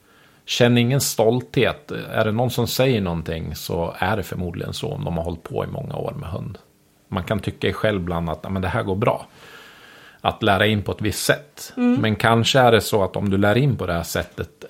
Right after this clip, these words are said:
Speaker 1: en stund nu så kommer det att fela i nästa pusselbit.
Speaker 2: I nästa, ja.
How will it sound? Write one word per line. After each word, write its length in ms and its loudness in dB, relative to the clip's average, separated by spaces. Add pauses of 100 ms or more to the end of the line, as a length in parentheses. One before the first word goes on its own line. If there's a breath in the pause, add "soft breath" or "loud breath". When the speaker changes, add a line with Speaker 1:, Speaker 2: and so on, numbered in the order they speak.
Speaker 1:
en 120 -4
stund 420 -4
nu 140 -4
så 200 -10
kommer 280 -4
det 60 -2
att 80 -6
fela 480 -4 (200)
i 100 -8
nästa 340 -4
pusselbit. 480 -2
Speaker 2:
I 120 -2
nästa, 180 -18
ja. 340 0